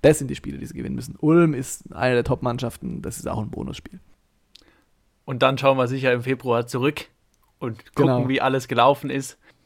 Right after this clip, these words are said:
Speaker 2: Ja, da werden wir bestimmt im Februar gar nicht wissen, über was wir sprechen sollen, weil so viel passiert ist.
Speaker 1: Ja.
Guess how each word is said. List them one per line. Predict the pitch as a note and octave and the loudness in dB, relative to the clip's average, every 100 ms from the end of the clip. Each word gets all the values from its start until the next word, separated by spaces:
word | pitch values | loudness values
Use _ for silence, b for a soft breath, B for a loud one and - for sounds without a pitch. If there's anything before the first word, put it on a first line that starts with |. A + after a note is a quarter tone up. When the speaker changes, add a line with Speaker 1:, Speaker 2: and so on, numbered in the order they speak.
| _ | _
Speaker 2:
Ja, | A#2+ A2 A2 | 0 0 0
da | A#2 | 6
werden | B2+ C#3 | 6 6
wir | |
bestimmt | C#3 - D#3 D3 - | 2 2 0 0 -2
im | C#3+ | 2
Februar | D3+ D#3 C#3+ | 2 4 2
gar | C3+ | 2
nicht | C3 C#3+ | -2 -4
wissen, | - D3+ | -2 0
über | A#2 | 0
was | A2 | 0
wir | A#2 | -2
sprechen | - A#2 A#2 A#2+ | -4 -4 -2 0
sollen, | B2 C3+ | 2 4
weil | B2 A#2+ | 2 2
so | B2 E3 | 0 -2
viel | D#3 C#3+ | -4 -8
passiert | C3+ - C#3+ - | -8 -2 -2 -2
ist. | A#2 C3+ - _ B B B B B B | -6 -6 -12 _ B B B B B B
Speaker 1:
Ja. | - | -12